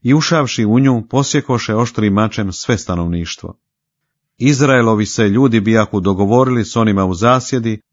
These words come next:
da ovi podignu iz grada stup dima kao znak. Tada bi se Izraelovi ljudi povukli iz boja. Benjamin poče ubijati Izraelce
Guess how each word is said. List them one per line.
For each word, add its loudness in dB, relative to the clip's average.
da -2
ovi 2
podignu 2
iz 0
grada 2
stup -4
dima 2
kao 0
znak. -2
Tada 2
bi -4
se 0
Izraelovi 0
ljudi 0
povukli -2
iz -6
boja. -4
Benjamin 2
poče 0
ubijati 0
Izraelce -2